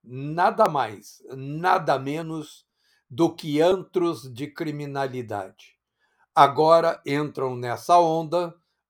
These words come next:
os tribunais estaduais.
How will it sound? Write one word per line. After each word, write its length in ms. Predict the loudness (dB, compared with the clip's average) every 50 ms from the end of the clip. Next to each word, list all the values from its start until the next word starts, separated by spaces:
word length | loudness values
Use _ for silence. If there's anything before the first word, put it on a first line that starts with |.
| _
os 280 | -2 0 0 0 -2 -8
tribunais 1120 | -6 2 2 4 4 4 2 -2 -2 0 2 2 2 2 0 -2 -6 -10 -16 -18 -20 -20 _ _ -16
estaduais. 1200 | -14 -14 -14 -12 -4 2 2 2 2 2 -2 -4 -4 -4 -6 -8 -14 -18 -20 -20 -20 _ _ _